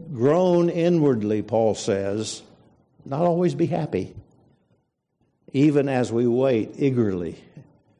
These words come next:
and joyfully. The Christian life, as we all know, is not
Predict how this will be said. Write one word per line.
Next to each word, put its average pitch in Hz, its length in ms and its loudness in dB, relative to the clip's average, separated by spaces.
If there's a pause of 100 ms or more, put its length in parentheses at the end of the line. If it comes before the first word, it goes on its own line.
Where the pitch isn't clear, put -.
(220)
and 110 220 -10
joyfully. 107 760 -6 (1900)
The - 60 -12
Christian 143 440 0
life, 98 580 -6 (280)
as 110 320 -6
we 110 160 0
all 117 200 0
know, 95 420 -6 (460)
is 101 280 -6
not 117 440 -6